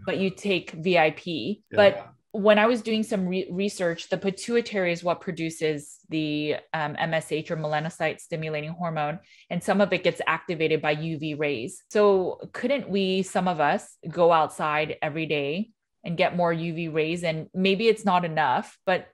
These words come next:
Speaker 1: w-, could it actually increase some of the M S H?
Speaker 2: I don't know the answer to that. I do know looking,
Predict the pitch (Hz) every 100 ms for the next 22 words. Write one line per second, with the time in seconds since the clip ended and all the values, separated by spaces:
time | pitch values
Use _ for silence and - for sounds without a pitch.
0 | _ 180 160 - - 254 247 - 165 -
1 | 202 196 170 175 175 - 180 175 175 160
2 | 160 151 151 - 143 143 98 - - -
3 | _ _ 127 131 156 160 151 143 147 143
4 | 143 135 117 104 123 - _ 120 113 123
5 | 131 131 123 123 123 123 117 123